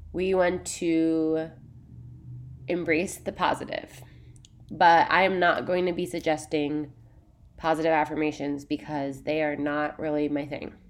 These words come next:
And that might be because I'm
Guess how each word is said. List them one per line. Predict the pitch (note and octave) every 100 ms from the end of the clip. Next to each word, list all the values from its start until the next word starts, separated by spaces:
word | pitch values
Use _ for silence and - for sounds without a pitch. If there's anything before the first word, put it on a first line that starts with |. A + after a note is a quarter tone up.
| - - - - - - - - -
And | E3 D#3+
that | E3+ F3
might | F#3 F#3+
be | F#3+
because | E3+ - F#3 E3+
I'm | D#3 D#3 D#3+ D#3+ D#3+ -